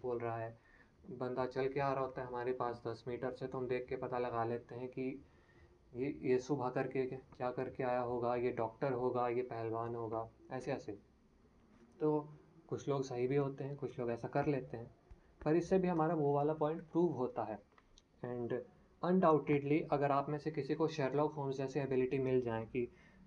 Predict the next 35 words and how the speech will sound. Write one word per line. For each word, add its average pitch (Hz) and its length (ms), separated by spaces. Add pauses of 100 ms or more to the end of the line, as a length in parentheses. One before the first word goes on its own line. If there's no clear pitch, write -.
आप 123 260 (120)
बस - 220
देख 131 220
करके 143 240
पता 127 220
लगा 117 220
सको 123 260
कि 131 140
ये 127 220
आदमी 117 360
ये 120 180
है, 117 120
तो 143 340 (460)
आप 120 220
वो 127 60
पाना 151 300
चाहोगे। 113 440 (2000)
पर 180 160 (400)
प्रॉब्लम 123 380
ये 156 180
है 147 160
कि 143 180
आप 135 200
पा 143 160
नहीं 139 200
सकते, 139 420 (1300)
लेकिन 127 380
कोई 131 220
है 147 220
जो 127 140
कि 143 160
already 147 560
पाया 117 220
हुआ 110 300
है, 110 180